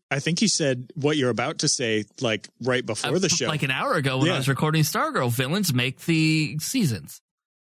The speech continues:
Speaker 2: Um, without a good villain, th-, it doesn't mean shit for a, a, a superhero show. And I think Alice is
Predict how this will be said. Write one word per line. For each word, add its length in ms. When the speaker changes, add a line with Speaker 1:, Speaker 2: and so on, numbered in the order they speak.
Speaker 2:
Um, 460
without 320
a 60
good 180
villain, 520
th-, 140
it 160
doesn't 260
mean 160
shit 300
for 260
a, 380
a, 500
a 40
superhero 580
show. 300
And 420
I 140
think 240
Alice 320
is 140